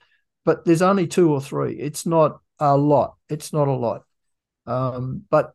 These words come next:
y-, you know, when you're doing the will of God, and this is,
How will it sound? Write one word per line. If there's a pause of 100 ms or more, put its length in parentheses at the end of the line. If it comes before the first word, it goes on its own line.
(120)
y-,
you
know,
when
you're
doing
the
will
of
God,
and
this
is,